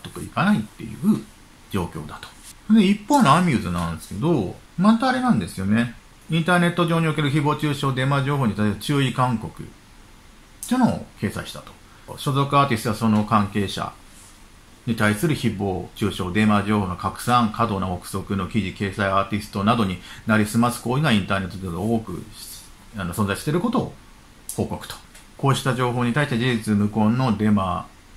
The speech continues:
の流布は当社または、当社またはアーティストへの信用毀損もしくは名誉毀損に該当しますと指摘した上で、内容によっては信用毀損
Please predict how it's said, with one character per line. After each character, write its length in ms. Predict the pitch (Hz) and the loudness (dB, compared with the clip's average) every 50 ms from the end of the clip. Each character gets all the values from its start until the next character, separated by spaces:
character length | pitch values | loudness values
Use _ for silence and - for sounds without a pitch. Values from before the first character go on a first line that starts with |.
| - - - - - - - - - - - - - - | -20 -20 -20 -20 -20 -20 -20 -20 -20 -20 -20 -20 -10 -4
の 160 | - 139 143 | 0 2 2
流 80 | 120 120 | 2 2
布 180 | 117 113 101 113 | 2 2 2 4
は 180 | 139 135 135 - | 2 2 2 0
当 200 | - 135 127 113 | -2 -2 0 0
社 280 | 110 101 87 - - - - - | -2 -2 -6 -6 -8 -8 -10 -10
ま 100 | 107 104 | -8 -4
た 100 | - 101 | -2 0
は、 320 | 95 92 87 - - - - - - - - 107 | 0 0 -2 -4 -8 -20 -20 -20 -20 -18 -12 -6
当 180 | - 147 143 135 | -4 -2 -2 0
社 120 | 135 127 | 0 0
ま 120 | 113 110 | 0 2
た 100 | 110 120 | 2 4
は 140 | 113 110 110 | 4 4 4
ア 40 | 113 | 4
ー 40 | 104 | 2
テ 80 | 110 | 0
ィ 20 | 107 | -4
ス 80 | 107 | -4
ト 80 | - 127 | -4 -2
へ 80 | 131 131 | 0 2
の 200 | 143 143 135 - - - - - - | 0 0 0 -4 -10 -18 -20 -20 -14
信 320 | - - - 147 143 143 139 | -8 -4 0 0 2 2 2
用 180 | 135 135 123 | 2 2 2
毀 80 | 113 - - | 0 -4 -4
損 240 | - 135 120 113 113 | -2 2 4 4 4
も 100 | 127 131 | 4 2
し 80 | - | -2
く 60 | - 117 | -2 0
は 60 | 101 | 2
名 100 | 110 117 | 2 2
誉 120 | 113 104 | 2 0
毀 60 | - | 0
損 100 | - 117 | 0 0
に 80 | 110 104 | 2 2
該 160 | 101 101 101 | 2 2 0
当 100 | 95 101 95 | 0 -4 -4
し 100 | - 101 | -2 -2
ま 180 | 107 117 127 | 0 0 0
す 120 | 131 - - | -2 -4 -10
と 260 | - - 95 101 92 - - - | -8 -4 -4 -4 -4 -6 -10 -8
指 180 | - 110 - - | -8 -8 -6 -6
摘 40 | 90 | -8
し 60 | - | -6
た 80 | - 101 | -4 -2
上 160 | 104 117 117 | 0 0 0
で、 180 | 135 151 - - - - - - | 0 -2 -4 -8 -14 -16 -8 -2
内 120 | - 110 113 | 2 4 6
容 40 | |
に 60 | 113 110 | 6 6
よ 40 | 110 | 4
っ 20 | 107 | 2
て 100 | - 160 | 0 0
は 100 | 165 151 | 0 0
信 240 | - - 131 120 113 | 0 0 0 2 4
用 160 | 113 110 104 | 4 4 2
毀 100 | 104 - | 0 -4
損 600 | - - - - 120 104 101 101 98 92 90 104 | -10 -16 -8 -4 -2 -2 0 -2 -2 -4 -6 -8